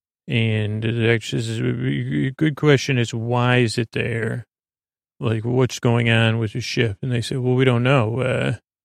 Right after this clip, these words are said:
a sphere came through the world, and then the, uh, big farmers came after it."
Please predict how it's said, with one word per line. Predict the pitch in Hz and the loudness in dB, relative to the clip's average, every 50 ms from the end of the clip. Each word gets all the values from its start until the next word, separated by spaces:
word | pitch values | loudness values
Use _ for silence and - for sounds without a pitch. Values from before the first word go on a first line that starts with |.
| _ _ _ _ _ _ _ _ _ _ - | _ _ _ _ _ _ _ _ _ _ -6
a | 147 127 | -6 -6
sphere | - - - 160 147 147 135 | -4 -4 -2 0 2 2 2
came | - - 143 135 131 123 | 2 2 2 2 2 0
through | - - 135 127 127 123 123 117 117 123 127 | 0 0 2 4 4 4 2 2 0 -2 0
the | 123 120 120 | 0 0 2
world, | 120 120 123 120 120 120 120 | 2 4 4 4 2 2 0
and | 117 113 117 | 0 0 0
then | 117 117 113 113 113 | 0 0 0 0 0
the, | 113 117 123 120 | 0 0 0 0
uh, | |
big | 113 123 120 113 - _ | 0 0 0 -2 -2 _
farmers | - - 123 123 120 120 113 107 - | -2 0 2 2 2 0 0 -2 -4
came | - - 123 117 117 120 | -2 -2 -2 0 0 0
after | 113 117 120 127 131 135 - - - 127 123 | 0 2 2 2 2 0 -2 -4 -6 -6 -4
it." | 120 127 117 - - - - - | -6 -8 -10 -10 -10 -12 -12 -12